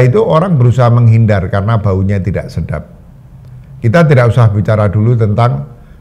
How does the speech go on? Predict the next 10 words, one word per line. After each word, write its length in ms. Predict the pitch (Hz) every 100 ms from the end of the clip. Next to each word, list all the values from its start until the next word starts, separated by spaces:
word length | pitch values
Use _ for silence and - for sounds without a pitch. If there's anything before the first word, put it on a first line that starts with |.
| -
relatifnya 800 | 113 113 113 - 123 113 123 123
bau 240 | 98 95 90
tinja. 480 | 101 95 85 76 - - - - - - - -
Ya, 240 | - -
tapi 560 | - 101 110 247 - - - - -
terbukti 560 | 117 101 104 90 202
tinja 480 | 170 113 98 107 165
punya 240 | 165 156 165
fungsinya 560 | 160 151 160 156 151
sendiri. 640 | 160 160 214 156 107 -